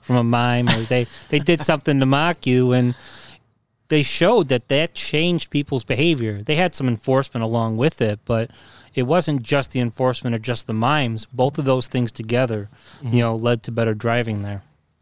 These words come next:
Speaker 2: I mean, I mean, but, like, uh, you know, as somebody, you've been a proponent of, Brian, like, you can engineer roads to be better at slowing traffic than the way the roads are engineered right now. I mean, if,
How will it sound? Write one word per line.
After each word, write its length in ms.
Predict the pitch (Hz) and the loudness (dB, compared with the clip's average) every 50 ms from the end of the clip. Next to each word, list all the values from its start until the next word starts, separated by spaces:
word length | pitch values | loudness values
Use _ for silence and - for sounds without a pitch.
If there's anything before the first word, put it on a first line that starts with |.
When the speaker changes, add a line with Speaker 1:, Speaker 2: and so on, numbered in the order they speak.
| _ - - - - - | _ -20 -20 -20 -10 -2
Speaker 2:
I 40 | 196 | 2
mean, 80 | 214 | 2
I 40 | 202 | 4
mean, 260 | 196 202 - - 147 - | 4 2 -2 -4 -10 -14
but, 160 | 156 - - | -14 -4 0
like, 260 | 170 156 147 - - - _ | 2 2 2 2 -4 -4 _
uh, 120 | 151 147 147 - | 2 2 2 2
you 140 | 160 147 147 | 2 0 0
know, 40 | - - | 2 2
as 180 | 127 127 120 | 0 0 2
somebody, 300 | - - 196 190 160 135 - | 2 0 0 0 -2 -4 -6
you've 280 | - 127 147 190 214 - | -4 -2 0 0 0 0
been 120 | - 131 120 | 0 -2 -2
a 40 | |
proponent 400 | 101 110 - 107 101 95 92 95 | -2 -4 -6 -4 -4 -2 -2 -4
of, 260 | 98 92 92 90 82 - | -4 -4 -6 -6 -6 -6
Brian, 360 | 101 92 90 87 90 92 87 - - - - _ | -4 -4 -2 -2 -4 -4 -6 -10 -16 -20 -16 _
like, 300 | 110 117 120 117 - - - _ _ _ _ _ _ | 0 0 0 0 -2 -10 -20 _ _ _ _ _ _
you 140 | - 139 160 | -8 -6 0
can 160 | - 208 180 - - | 0 0 0 2 0
engineer 560 | 156 165 170 156 156 139 131 131 139 131 123 | 2 2 2 2 2 2 2 4 4 2 2
roads 640 | 107 95 107 104 101 101 107 117 135 135 - - - - _ _ _ _ _ _ | 0 0 -2 0 0 0 0 0 -2 -2 -4 -6 -8 -10 _ _ _ _ _ _
to 120 | - 143 | -4 -2
be 200 | 117 92 131 131 | 0 2 2 2
better 600 | 127 110 90 - - - 131 110 98 90 87 87 - _ _ _ _ _ _ _ _ _ - | 2 0 0 0 0 0 0 0 -2 -4 -6 -8 -10 _ _ _ _ _ _ _ _ _ -2
at 220 | 117 110 104 110 - _ _ | 0 0 0 0 -4 _ _
slowing 500 | - - - - 139 135 135 131 127 123 | -6 -4 0 2 2 4 4 4 2 0
traffic 640 | 104 - - 104 104 104 - - 90 80 - - - _ _ - - _ - | -2 -2 -2 -2 -2 -2 -4 -6 -10 -12 -12 -16 -20 _ _ -20 -20 _ -4
than 240 | 101 117 117 113 104 | -2 0 0 2 2
the 100 | 117 113 | 0 0
way 240 | 98 104 117 117 | 2 2 0 2
the 100 | 110 110 | 2 0
roads 300 | 101 104 104 107 104 - | 0 0 0 0 0 0
are 80 | 104 101 | -2 -4
engineered 420 | 80 98 101 95 101 104 101 101 | -4 -6 -6 -6 -4 -4 -4 -2
right 180 | 98 101 202 202 | -2 -2 -4 -2
now. 300 | 190 - 104 117 147 165 - - - - - - | -4 -2 0 0 -2 -2 -6 -12 -16 -16 -8 -4
I 40 | 151 | 0
mean, 200 | 156 180 185 180 - - - - - | 0 0 0 -2 -4 -10 -14 -6 0
if, 220 | - 180 180 165 | 2 2 2 2